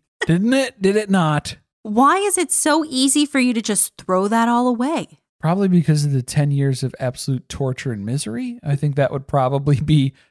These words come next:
Speaker 1: top of the list reasons for why it's easy to put this shit behind me.
Speaker 2: Why is he trying to do this?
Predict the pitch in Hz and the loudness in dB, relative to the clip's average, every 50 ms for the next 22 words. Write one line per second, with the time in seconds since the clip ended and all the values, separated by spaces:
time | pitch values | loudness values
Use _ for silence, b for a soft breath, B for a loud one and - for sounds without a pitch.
0 | _ - - 170 160 165 - 165 151 143 131 143 143 135 - - - 135 127 127 | _ -6 -2 -2 -2 -2 -2 -2 -2 0 0 0 0 0 -2 -4 -4 -4 -2 -2
1 | 127 123 123 113 110 110 - - - 135 127 127 131 131 131 123 123 127 127 123 | -2 -4 -4 -8 -8 -8 -10 -8 -6 -4 -4 0 0 0 2 0 0 -2 -2 -4
2 | 120 - - - 147 139 135 131 127 127 117 117 123 - _ _ _ _ _ - | -4 -6 -10 -10 -8 -6 -6 -4 -4 -6 -6 -6 -8 -10 _ _ _ _ _ -2
3 | 147 135 - - 147 135 - - - 135 123 - - - - 123 101 - - 120 | 0 0 0 0 0 0 -2 -4 -6 -6 -4 -4 -4 -4 -6 -6 -6 -6 -6 -6
4 | 123 127 117 107 104 104 101 92 82 85 - - _ _ _ _ - 359 403 403 | -4 -4 -6 -6 -6 -8 -8 -8 -10 -12 -14 -16 _ _ _ _ 2 2 4 4
5 | 415 427 403 392 381 359 349 - 339 320 302 302 294 277 240 262 262 262 262 254 | 2 2 0 0 0 -2 0 2 2 4 4 4 4 4 4 4 4 4 4 4
6 | 247 262 254 - - | 4 2 2 0 -2